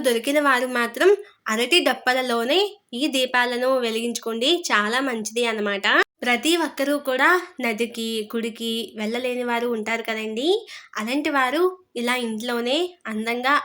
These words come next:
అలంకరించుకుని, ముగ్గు వేసుకుని, బేసినీలో మంచి నీళ్లు పోసుకుని ఆ నీటినే గంగా నదిగా భావించి పసుపు, కుంకుమ, అక్షింతలు వేసి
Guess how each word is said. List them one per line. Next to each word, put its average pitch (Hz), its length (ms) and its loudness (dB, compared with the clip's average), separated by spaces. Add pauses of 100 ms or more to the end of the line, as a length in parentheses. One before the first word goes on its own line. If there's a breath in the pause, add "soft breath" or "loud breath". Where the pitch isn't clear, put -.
అలంకరించుకుని, 226 840 -4 (200)
ముగ్గు 220 280 -6
వేసుకుని, 226 500 -4 (240)
బేసినీలో 247 600 -4 (460 loud breath)
మంచి 240 360 0
నీళ్లు 247 300 -2
పోసుకుని 240 460 -2 (320)
ఆ 233 140 4
నీటినే 254 400 0 (100)
గంగా 220 380 -4
నదిగా 233 280 -2 (120)
భావించి 233 440 -2 (460 loud breath)
పసుపు, 240 380 -6 (120)
కుంకుమ, 233 380 -4 (280)
అక్షింతలు 226 580 -4 (400 loud breath)
వేసి 233 320 0